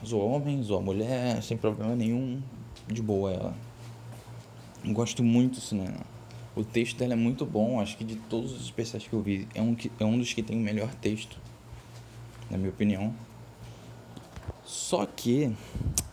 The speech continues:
tem um, teve um problema no, no especial dela, que aí é muito mais questão técnica, eu diria. Eu vi o que ela postou no YouTube, né?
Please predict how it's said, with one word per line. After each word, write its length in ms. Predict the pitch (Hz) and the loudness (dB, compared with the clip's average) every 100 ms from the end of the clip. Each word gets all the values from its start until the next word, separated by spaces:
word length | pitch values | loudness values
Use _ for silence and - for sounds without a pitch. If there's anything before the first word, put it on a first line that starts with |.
| - - - - - | -14 -18 -16 -16 0
tem 140 | 107 | 4
um, 120 | 110 110 - - - - | 4 0 -14 -16 -12 0
teve 180 | 131 139 | 2 2
um 100 | 147 | 2
problema 520 | 175 156 120 123 117 | 4 4 2 2 4
no, 280 | 107 98 98 | 4 4 2
no 220 | 98 98 | 0 -2
especial 340 | 98 - 110 98 | -4 -6 0 2
dela, 200 | 98 98 | 2 -2
que 160 | 117 | -4
aí 320 | 170 160 170 190 | -2 -2 -2 -2
é 80 | 170 | -2
muito 300 | - 160 185 | -2 -2 0
mais 160 | 190 180 | 0 0
questão 340 | - 147 147 | -2 0 0
técnica, 480 | 143 131 120 107 104 | 2 2 2 0 0
eu 60 | 98 | 0
diria. 340 | 101 98 98 95 - - - - - - - - | 2 0 -2 -4 -12 -16 -16 -16 -14 -12 -12 -6
Eu 140 | - 117 | 2 4
vi 220 | 110 127 | 6 4
o 60 | 131 | 4
que 100 | 127 | 2
ela 140 | 131 | 0
postou 420 | - - 123 - | 0 -4 0 4
no 160 | 127 131 | 8 8
YouTube, 480 | 131 131 160 185 175 | 6 4 2 4 4
né? 220 | 160 | 4